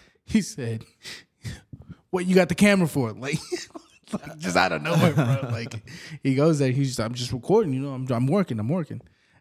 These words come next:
Speaker 2: And then, I don't know, from there, it just pretty much went left, and, like, you see kinda Jake Paul almost get surrounded a little bit, and then he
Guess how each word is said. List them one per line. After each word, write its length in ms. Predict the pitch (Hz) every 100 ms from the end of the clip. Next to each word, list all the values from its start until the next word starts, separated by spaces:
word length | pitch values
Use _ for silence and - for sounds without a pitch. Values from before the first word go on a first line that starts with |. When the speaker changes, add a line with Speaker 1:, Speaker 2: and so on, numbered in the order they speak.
| -
Speaker 2:
And 120 | 117
then, 360 | 120 110 - - _ _ _ 170 147 120 _ _
I 80 | 113
don't 140 | 120 143
know, 140 | 156
from 220 | - 117
there, 180 | 120 123
it 80 | 120
just 180 | 123 113
pretty 220 | 117 123
much 200 | 120 113
went 220 | 113 107
left, 300 | 113 123 -
and, 160 | 104 107
like, 300 | 104 92 - _ _ 65 _ _ _ _ 113
you 180 | 127 127
see 400 | - 127 131 123
kinda 260 | 131 120
Jake 220 | 113 117 110
Paul 240 | 120 113
almost 340 | 107 113 107 - 123
get 180 | 117 113
surrounded 480 | - 110 110 123 113
a 60 |
little 240 | 110 110 110
bit, 320 | 110 110 101
and 100 | 113
then 100 | 117
he 180 | 120